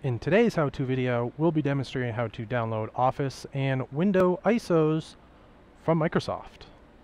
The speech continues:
Let's get started. Now, we're not gonna use any kind of V Ms, though we will be using Screen Capture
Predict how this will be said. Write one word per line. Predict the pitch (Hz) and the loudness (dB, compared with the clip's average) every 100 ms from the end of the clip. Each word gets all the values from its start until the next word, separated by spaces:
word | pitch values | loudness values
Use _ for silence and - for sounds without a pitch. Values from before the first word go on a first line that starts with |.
| - - - | -20 -18 -8
Let's | 110 - | -8 -6
get | 147 | -4
started. | - 110 95 - - - - - - - - - - - - - - | -2 -2 -4 -16 -20 -20 -20 -20 -20 -20 -20 -20 -20 -20 -20 -12 0
Now, | 175 170 | 4 4
we're | 175 | 6
not | 208 220 | 4 4
gonna | 220 | 4
use | 220 202 - | 4 4 2
any | 175 | 0
kind | - 170 160 | 0 0 0
of | 151 135 | 0 -2
V | 139 139 | -2 0
Ms, | 147 151 160 - | 0 0 -2 -2
though | 135 | -2
we | 127 | -2
will | 123 143 | 0 0
be | 139 | 0
using | 143 127 117 | 0 0 -4
Screen | - 156 160 | -4 -2 0
Capture | 165 170 170 - 190 190 | 0 -2 -2 0 0 0